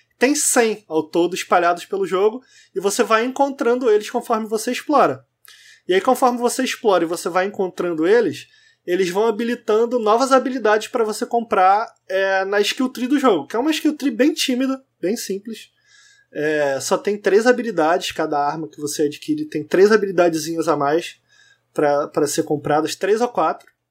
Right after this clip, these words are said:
É, e, só que elas só podem ser compradas com, com, conforme você vai adquirindo, encontrando, na verdade, novos rots pelos cenários.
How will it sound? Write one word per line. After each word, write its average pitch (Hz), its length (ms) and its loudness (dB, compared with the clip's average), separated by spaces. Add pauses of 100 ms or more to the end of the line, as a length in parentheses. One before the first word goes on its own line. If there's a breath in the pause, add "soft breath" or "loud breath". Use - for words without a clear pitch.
(760)
É, 160 720 2 (560 soft breath)
e, 202 140 0
só 226 200 0
que 247 80 0
elas 247 160 2
só 262 140 2
podem 226 340 0
ser 247 180 -4
compradas 214 880 0 (100)
com, 196 1120 -4 (380)
com, 185 720 -4
conforme 202 480 2
você 214 240 -2
vai 214 480 2 (540)
adquirindo, 240 960 2
encontrando, 208 760 2
na 151 120 0
verdade, 160 600 -2
novos 185 580 0
rots 170 560 0
pelos 151 260 0
cenários. 123 500 -6